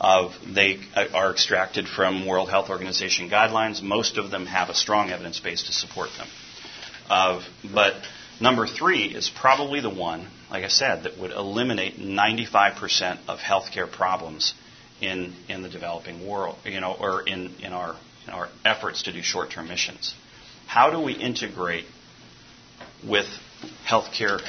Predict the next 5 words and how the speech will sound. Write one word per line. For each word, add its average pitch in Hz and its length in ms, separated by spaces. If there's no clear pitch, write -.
systems - 800
that 95 80
are 87 160
already 85 300
established? - 680